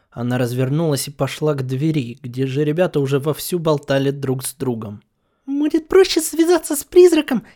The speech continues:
если у нас будет одна из таких особых досок, о которых говорилось в книге», сказала Свити Белль.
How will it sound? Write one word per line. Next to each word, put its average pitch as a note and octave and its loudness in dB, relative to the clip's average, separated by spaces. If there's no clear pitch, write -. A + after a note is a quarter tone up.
если C#4+ 0
у D4 2
нас D4 2
будет D#4 4
одна A#3 2
из C4 -2
таких B3+ -6
особых B3+ 0
досок, G3+ 4
о F3+ -8
которых C#4+ 2
говорилось C4+ 4
в - -18
книге», C4 4
сказала D3+ 0
Свити D#3 -6
Белль. D3 -2